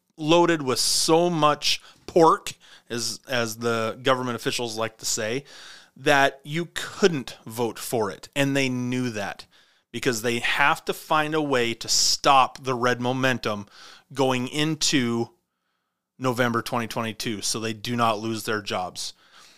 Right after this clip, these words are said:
They knew that going in. This is the bill that's gonna that's gonna wreck the Republican Party, because how can anybody vote against the infrastructure bill? Well, and then when they start talking about it, they're like, "How did, how did, why?"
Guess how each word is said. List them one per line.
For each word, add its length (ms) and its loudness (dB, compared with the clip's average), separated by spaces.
They 160 -4
knew 480 0
that 400 -8
going 340 -4
in. 240 -6
This 220 0
is 100 -4
the 120 -2
bill 260 0
that's 220 -6
gonna 260 -8
that's 220 -6
gonna 220 -6
wreck 420 0
the 80 -2
Republican 580 0
Party, 340 2
because 300 -8
how 220 4
can 200 -6
anybody 380 0
vote 260 2
against 580 -2
the 220 -6
infrastructure 840 -2
bill? 360 -10
Well, 180 -4
and 120 -2
then 160 2
when 160 0
they 100 -4
start 340 0
talking 420 2
about 340 -2
it, 200 -10
they're 160 -8
like, 240 -6
"How 180 2
did, 180 -4
how 120 0
did, 120 -8
why?" 320 2